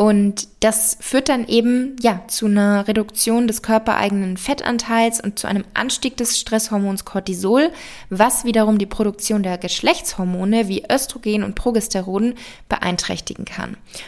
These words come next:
Und das Resultat ist dann eben häufig ein Ausbleiben der Periode. Also dieses Ausbleiben der Periode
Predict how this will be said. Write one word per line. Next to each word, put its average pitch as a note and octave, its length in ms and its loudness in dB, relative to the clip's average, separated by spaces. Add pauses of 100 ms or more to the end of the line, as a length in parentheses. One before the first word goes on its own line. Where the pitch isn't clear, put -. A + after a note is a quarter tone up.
(120)
Und G3 80 0
das G3+ 160 2
Resultat G#3+ 680 2
ist - 220 -4
dann G#3 160 4
eben G3 300 -2
häufig G3 460 -2
ein F#3+ 140 -6
Ausbleiben F#3+ 640 0 (220)
der F#3+ 80 2
Periode. F3+ 680 -4 (260)
Also G3 140 0
dieses G3 380 -2
Ausbleiben G#3+ 440 2
der G3 100 -2
Periode G#3+ 760 0